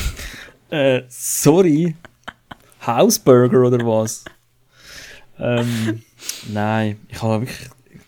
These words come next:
so, wo ich die ersten Rap-Beats gemacht habe, eigentlich kurz davor habe ich ein paar House-Beats gemacht.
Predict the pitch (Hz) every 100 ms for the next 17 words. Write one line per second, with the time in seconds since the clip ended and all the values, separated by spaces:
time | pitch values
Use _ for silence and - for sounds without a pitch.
0 | _ _ - 120 113 110 110 - 117 -
1 | - 117 107 127 - _ _ - _ -
2 | 104 127 185 - 131 175 - 143 185 -
3 | 98 92 - - _ - 147 135 123 120
4 | 107 104 104 110 113 139 - 139 - 151
5 | 147